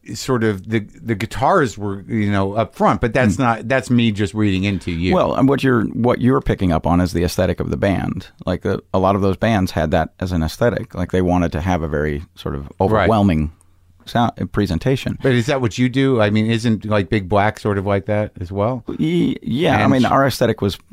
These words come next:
Speaker 2: pretty raging, but, but then I've also worked on a lot of very modest music. Like, there's a band called Low, who are, whose
Speaker 1: I like that.
Speaker 2: mu-,
Speaker 1: I like
Speaker 2: music is
Speaker 1: them.
Speaker 2: very
Speaker 1: Yeah.
Speaker 2: beautiful,
Speaker 1: Yeah.
Speaker 2: uh, very,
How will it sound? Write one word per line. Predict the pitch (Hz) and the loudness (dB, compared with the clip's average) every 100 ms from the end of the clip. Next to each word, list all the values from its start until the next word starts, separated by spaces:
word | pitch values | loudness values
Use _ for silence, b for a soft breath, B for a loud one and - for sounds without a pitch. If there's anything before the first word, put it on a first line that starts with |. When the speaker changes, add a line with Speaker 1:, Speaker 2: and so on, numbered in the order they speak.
| - | -8
Speaker 2:
pretty | - 107 95 | -2 0 2
raging, | 92 95 92 92 | 4 2 2 0
but, | - 117 - - - | 2 0 -2 -6 -6
but | - 127 120 | -4 -2 2
then | 120 | 2
I've | 113 | 4
also | 113 - | 2 2
worked | 110 110 101 | 0 0 0
on | 98 | 2
a | |
lot | 95 90 | 2 2
of | |
very | 87 87 | 0 0
modest | 90 123 117 - | 2 2 0 -2
music. | - - 69 - | -4 -4 -4 -6
Like, | - | -4
there's | 104 101 | -2 0
a | |
band | 101 98 95 87 - | 2 2 2 -2 -10
called | - 87 80 | -4 -2 0
Low, | 92 104 71 85 | 2 2 2 -2
who | 98 | -2
are, | 98 80 - | -2 -2 -4
whose | 98 | -2
Speaker 1:
I | 98 | 2
like | 120 156 | 0 0
that. | 95 82 64 | 0 -2 0
Speaker 2:
mu-, | 107 | 2
Speaker 1:
I | |
like | 117 104 | 2 2
Speaker 2:
music | 87 80 | 0 -2
is | |
Speaker 1:
them. | - - | -6 -2
Speaker 2:
very | 110 110 | 2 2
Speaker 1:
Yeah. | |
Speaker 2:
beautiful, | 98 101 104 107 101 107 | 2 2 2 0 0 -2
Speaker 1:
Yeah. | 117 131 95 | 0 0 0
Speaker 2:
uh, | - | -2
very, | 98 92 92 | 0 0 0